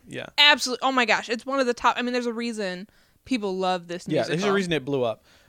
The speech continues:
Speaker 1: Um, so go watch it. Go check it out if you haven't, if you're not familiar. It's, it's super good. You'll enjoy it. You're not, it's not a waste of time or energy.
Speaker 2: And
Speaker 1: Like
Speaker 2: like, like I said, if you have the chance to go see it in person, go see it in person. I mean, I mean, and I say that about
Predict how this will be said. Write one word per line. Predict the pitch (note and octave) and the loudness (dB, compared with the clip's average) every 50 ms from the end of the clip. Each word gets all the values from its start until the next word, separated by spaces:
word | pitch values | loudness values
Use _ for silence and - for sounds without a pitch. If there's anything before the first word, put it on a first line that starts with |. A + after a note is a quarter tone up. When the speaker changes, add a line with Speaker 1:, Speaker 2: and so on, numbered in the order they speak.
| _ _ | _ _
Speaker 1:
Um, | - C#3+ C3 B2+ B2 A#2+ A#2+ A#2 A#2+ C#3+ - _ _ _ _ _ _ _ _ _ _ _ _ _ _ - | -6 -6 -4 -4 -4 -6 -10 -12 -16 -18 -20 _ _ _ _ _ _ _ _ _ _ _ _ _ _ -6
so | - D#3 C3 C3 | -2 0 0 2
go | - A#3 | 2 2
watch | C4 B3 A#3 A3 G#3+ - | 2 4 2 2 2 0
it. | G#3 G3+ - - F3+ | -2 -2 -2 -6 -8
Go | G3 G3+ | -8 -6
check | G3 G#3+ F#3+ F3 | -4 -2 -2 0
it | E3+ | 0
out | D3 C3+ C#3 C3+ C3+ - | 0 0 0 -2 -4 -6
if | C#3 C3 | -6 -8
you | C3 C3+ | -4 0
haven't, | C#3+ C3+ C3+ C3 C3 C3 B2+ - - | 0 0 0 0 -2 -6 -8 -10 -12
if | C3+ C3 - | -14 -12 -10
you're | C#3+ C3 | -10 -10
not | B2 A#2+ - | -10 -10 -10
familiar. | C3 B2 A#2+ A#2+ A#2 A#2 A#2 A#2+ A#2+ - | -10 -10 -8 -8 -6 -6 -6 -8 -8 -8
It's, | - C3+ C3 - - - - - _ | -6 -6 -6 -6 -8 -12 -12 -12 _
it's | - D3+ - - | -12 -10 -10 -10
super | - G#3+ G3 G3+ F#3 | -10 -8 -8 -8 -6
good. | D#3+ D3+ D3+ D3+ D3 - - | -2 0 0 0 -2 -4 -6
You'll | C#3+ D3 D#3 D#3 | -4 0 0 0
enjoy | D3+ D3+ C3+ C3+ C3+ C3+ | 0 -2 -2 0 0 0
it. | C3 C3 | 0 -2
You're | C3+ | -4
not, | C3 C3 C3 - | -6 -6 -8 -8
it's | C3 - - | -10 -10 -8
not | C#3 C3+ | -6 -4
a | C3 | -4
waste | B2+ B2 B2+ - | -4 -4 -6 -8
of | C#3 - | -12 -12
time | - C3 B2 A#2+ A#2 A#2+ A#2+ | -10 -8 -8 -8 -8 -10 -8
or | A#2 A#2 | -8 -6
energy. | A#2 A#2 A#2 A#2+ A#2 - B2 A#2+ A#2 | -6 -6 -8 -8 -10 -10 -10 -6 -2
Speaker 2:
And | C4+ C#4 D4 | 0 2 2
Speaker 1:
Like | D#4+ E4 - C#4 - | 2 2 2 0 -2
Speaker 2:
like, | A3+ B3 | 2 2
like | C4+ D4 D#4 | 4 4 4
I | C#4 B3+ | 4 2
said, | - D4 C4+ A#3+ - | 2 2 2 2 2
if | - A3+ - A3 | 0 -2 -2 -2
you | G#3+ A#3+ C4+ D4+ | -4 -4 -4 -4
have | C4+ A#3 G#3+ G#3+ A#3+ B3 | -2 0 0 0 0 0
the | A3+ G#3 | -4 -8
chance | - - - F#3+ G3 G3 - | -6 -6 -6 -6 -6 -6 -6
to | - F#3+ | -8 -6
go | F#3 F3+ F3+ | -6 -6 -6
see | - - F#3+ F3 D#3+ | -6 -6 -6 -6 -6
it | - | -6
in | F#3 F#3 | -8 -8
person, | - G3 F3+ F#3 - E3 F3+ F#3+ - _ _ _ _ _ _ _ | -6 -6 -6 -6 -6 -8 -8 -10 -12 _ _ _ _ _ _ _
go | - A3 G#3+ G#3 G#3 G#3 G#3 G#3+ | 8 10 10 10 10 6 2 -4
see | - - - G#3 G#3 G3 G3 | -6 -10 -8 -4 -2 -2 -2
it | F#3+ - _ - | -4 -6 _ -10
in | E3+ E3+ - | -10 -10 -8
person. | - - - F#3 F#3 - - G3+ - - - - - | -8 -6 -4 -4 -6 -6 -10 -10 -10 -10 -6 -2 -2
I | C#4 | 2
mean, | D#4 E4 D4+ C#4 B3+ - - | 4 6 6 4 4 2 0
I | - A#3 | 2 2
mean, | A3 G#3+ G#3 - | 2 2 0 0
and | - G#3 G3 | 0 0 0
I | F#3 F#3 | 0 0
say | - - F3+ | -2 -4 -6
that | D#3+ E3 - - | -6 -6 -6 -6
about | - C#3+ - - - | -6 -8 -10 -10 -12